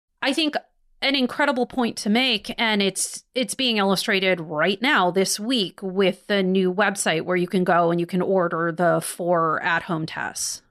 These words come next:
right? I think a message that says, and I'm making this up on the fly, so it will need to be copy edited with that caveat, will say, "Most of us,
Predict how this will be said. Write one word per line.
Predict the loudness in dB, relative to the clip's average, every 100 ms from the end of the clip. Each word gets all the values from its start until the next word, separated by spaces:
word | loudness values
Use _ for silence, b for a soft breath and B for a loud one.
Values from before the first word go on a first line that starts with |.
| _
right? | 0 0 -2 -8 _ _ _ _ -4
I |
think | -2 -2
a | 0
message | 0 0 -2 -4 -4
that | -4
says, | -2 0 0 2
and | 0
I'm | 0
making | 0 0
this | 0 0
up | -2
on | -2
the | -4
fly, | 0 0 0
so | -2 -2
it |
will | -2
need | -2 -4
to |
be | -6
copy | -6 -2 0 0
edited | 0 -2 -4 -6 -4
with | -2
that | -2 -4
caveat, | -2 0 2 2 2 0 -4 _ _ _ _ -6
will | -2
say, | 0 2 2 4 4 2 -2 _ _ _ _ 0
"Most | 4 4 4 0
of | 0
us, | -2 -4